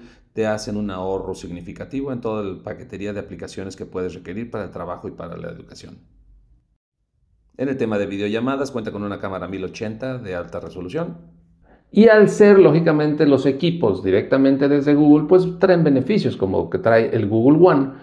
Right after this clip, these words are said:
que te va a dar un año de servicio con cien gigas en línea. Entonces, si eres una persona que está siempre en movimiento, que necesita un equipo mucho más confiable que tener una simple tablet, ya sea una tablet o un iPad,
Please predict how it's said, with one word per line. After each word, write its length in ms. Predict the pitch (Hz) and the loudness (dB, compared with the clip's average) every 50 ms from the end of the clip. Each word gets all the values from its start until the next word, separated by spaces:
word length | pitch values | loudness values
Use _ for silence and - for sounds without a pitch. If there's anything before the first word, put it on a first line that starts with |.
| - - _ _ _ - | -20 -20 _ _ _ 0
que 100 | 147 131 | 0 4
te 120 | - 127 | 4 4
va 100 | 123 127 | 6 6
a 20 | |
dar 140 | 123 120 117 | 6 4 4
un 160 | 127 139 143 | 4 4 4
año 260 | 147 147 147 147 135 131 | 4 4 4 4 4 2
de 60 | 127 | 2
servicio 400 | 127 156 147 156 143 - 170 170 | 0 0 -2 0 0 0 0 0
con 140 | 170 165 165 | 0 -2 0
cien 240 | - 156 147 143 | 2 2 2 2
gigas 360 | 127 123 113 107 107 98 - - | 2 2 2 2 2 0 0 0
en 120 | 98 98 | -2 0
línea. 320 | 117 139 135 131 - - - - _ _ - _ _ _ - - - - - | 0 0 0 -2 -6 -10 -14 -20 _ _ -20 _ _ _ -20 -20 -20 -4 0
Entonces, 320 | 165 147 147 175 165 165 170 | 4 4 6 6 6 6 6
si 80 | 190 | 6
eres 160 | 196 196 180 | 6 8 6
una 180 | 202 214 208 208 | 6 4 4 4
persona 320 | 196 - 180 196 196 185 | 4 4 6 6 6 4
que 60 | 160 160 | 2 2
está 160 | - 180 170 | 2 2 4
siempre 280 | 170 190 180 170 185 | 4 4 4 4 4
en 80 | 170 165 | 2 4
movimiento, 580 | 160 151 147 147 147 156 170 170 165 170 139 - | 4 6 6 6 6 6 6 4 6 4 4 4
que 120 | - 107 | 4 2
necesita 480 | 113 110 110 - - - 170 165 180 180 | 2 0 -4 -6 -4 -4 0 2 4 4
un 80 | 185 | 4
equipo 400 | 175 - - 180 180 165 - 151 | 4 2 0 -4 -4 0 2 2
mucho 320 | 127 117 113 104 - 127 113 | 2 2 0 -2 -2 -2 0
más 180 | 143 180 190 | 0 -2 0
confiable 440 | - 208 190 185 196 180 180 170 139 | 0 0 2 4 6 6 6 6 4
que 80 | 135 123 | 2 0
tener 300 | - 110 110 123 147 170 | 0 0 2 2 2 2
una 160 | 175 170 165 | 2 0 -2
simple 280 | - 185 170 165 165 | 0 -2 0 2 2
tablet, 640 | - - - 175 165 127 117 110 101 - - - - _ _ | 2 2 2 2 2 2 0 0 -2 -6 -12 -20 -20 _ _
ya 140 | - - 101 | -6 -4 -4
sea 140 | - - 113 | -4 -4 -4
una 160 | 113 107 - | -4 -2 0
tablet 320 | - 131 120 95 - - | 0 2 2 2 0 -2
o 40 | - | -4
un 140 | 101 117 127 | -2 0 0
iPad, 280 | 127 123 135 147 143 | 0 2 0 0 0